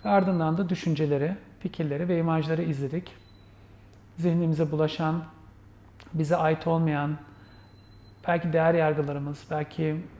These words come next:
düşünce kalıplarımızın olduğu alana gittik. Ve bu alanda zihnimizin içinde yer alan bu imajları,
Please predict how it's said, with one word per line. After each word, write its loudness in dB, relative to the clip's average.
düşünce -2
kalıplarımızın 0
olduğu 0
alana 2
gittik. -6
Ve -2
bu 6
alanda 2
zihnimizin 0
içinde -2
yer 4
alan 0
bu -2
imajları, 0